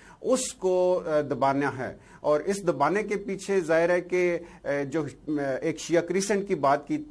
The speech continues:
کی جاتی ہے، جو، اے، لبنان، شام، ایران اور پھر یمن اور بحرین تک آتی ہے اور اس میں پھر افغانستان اور پاکستان تک ایکسٹینڈ کر دیا جاتا ہے۔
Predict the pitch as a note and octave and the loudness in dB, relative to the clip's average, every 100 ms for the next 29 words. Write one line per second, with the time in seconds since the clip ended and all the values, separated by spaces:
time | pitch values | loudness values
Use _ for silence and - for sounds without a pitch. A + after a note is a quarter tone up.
0 | C3 D#3+ D3 C#3 C#3 D#3+ D3+ D3 D3+ D3 | -4 -2 0 0 0 -2 0 0 0 0
1 | D3 C#3+ C#3 C3+ C#3 B2+ C#3 C#3+ D3 C#3+ | -2 0 0 0 -2 -2 0 0 0 -4
2 | - C#3 C#3+ C#3 C3 C#3 C#3 D3 C#3+ C3+ | -4 0 0 0 -4 -2 0 0 0 0
3 | B2 - D3 A#2+ C#3 D3 D3 C3 C3 C3+ | -2 -4 -6 -2 -2 0 0 0 -2 -2
4 | D3 E3+ D#3+ C3+ C3 C3 D3 C#3+ C#3 C3+ | -2 -2 -2 0 0 -2 -4 -2 -2 -2
5 | C3+ C#3 C#3+ C3+ B2+ D3 C#3 C3+ D3+ D3+ | -6 -6 -4 -2 -2 -4 -4 -4 -6 -6
6 | C#3+ C#3 C3 - F#3 F3+ D#3 D3 D3 - | -2 -4 -4 -2 -2 0 -4 -4 -6 -4
7 | D3+ C#3+ C#3+ B2+ C3+ A#2+ B2 - F3 | -6 -2 -2 -2 -4 -4 -4 -4 -6